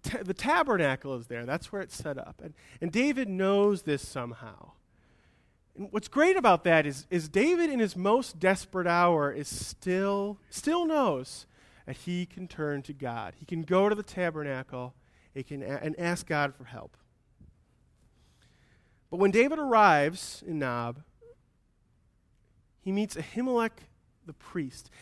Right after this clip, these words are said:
And when Ahimelech sees David, Ahimelech starts trembling. Ahimelech understands something is not right. David shouldn't be here, and these are not in good circumstances that he's here.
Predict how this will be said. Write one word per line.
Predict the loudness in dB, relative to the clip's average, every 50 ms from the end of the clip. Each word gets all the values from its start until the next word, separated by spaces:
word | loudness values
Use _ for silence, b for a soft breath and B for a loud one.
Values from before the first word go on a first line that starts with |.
| B B B
And | -2 -2
when | 0 0
Ahimelech | 0 0 -2 -2 0 2 4 4 4 4 2 -8 -20 _ _ _ _ _ _ _ _ _ _
sees | -10 -8 -4 0 2 2 2 2 0 -2 -4
David, | -2 0 2 2 2 2 0 -4 -4
Ahimelech | -6 -8 -10 -8 -6 -6 -6 -6
starts | -4 -2 -2 -2 -2 -4 -14
trembling. | -12 -6 -4 -2 -2 -2 -4 -8 -14 -16 -20 _ _ -20 _ _ _ _ _ _ _ _ _ _ _ _ _ _ -10
Ahimelech | -6 -4 -2 0 2 2 2 0 -2 -6 -10 -10 -12 _ _ _ _ _ _ _ _ _ _ _ _ _ _ -6
understands | -6 -4 -4 -4 -6 -6 -8 -4 -2 0 0 2 2 0 0 -2 -4 -8 -10 -12 -14 -16 _ _ _ _ _ _ _ _ _ _ _ _ _ _ _
something | -8 -2 0 0 0 0 -2 0 0
is | -2 -2
not | -2 -2 -2 -2 -2 -4 -6
right. | -10 -10 -10 -10 -4
David | 2 4 4 4 4 2 -4
shouldn't | -4 -8 -2 0 0 0 0 -2 -4
be | -6 -4 -4 -4
here, | -4 -2 -2 0 0 0
and | -2 -2 0
these | 0 0 0
are | -2 -4
not | -4 -4 -2 0 2 2 4 4 2 2 -2 -8
in | -10 -8 -8 -6
good | -6 -6 -6 -6
circumstances | -8 -10 -10 -10 -10 -14 -14 -12 -12 -12 -12 -12 -14 -18 -16
that | -16 -14 -14
he's | -14 -16 -16 -18
here. | -18 -18 -18 -18 -20 -20